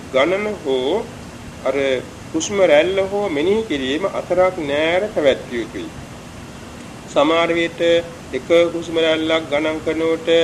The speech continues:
එකයි කියලා නවතිනවා. ඉතින් තමන් බලාගෙන ඉන්නවා වගේ හිතෙනවා. නමුත් ඒ ඉතා සෙනෙහකින් හිත විහිදී පිටස්තර දුවනවා. ඒක තමයි වික්ෂේපය කියන්නේ.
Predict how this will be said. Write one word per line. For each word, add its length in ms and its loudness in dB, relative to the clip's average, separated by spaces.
එකයි 640 0
කියලා 280 -4
නවතිනවා. 580 0
ඉතින් 260 -2
තමන් 320 2
බලාගෙන 380 2
ඉන්නවා 320 4
වගේ 160 0
හිතෙනවා. 400 0
නමුත් 380 -2
ඒ 160 -2
ඉතා 580 0
සෙනෙහකින් 680 0
හිත 240 -10
විහිදී 480 -6
පිටස්තර 560 -4
දුවනවා. 420 -4
ඒක 200 0
තමයි 260 2
වික්ෂේපය 500 0
කියන්නේ. 280 -4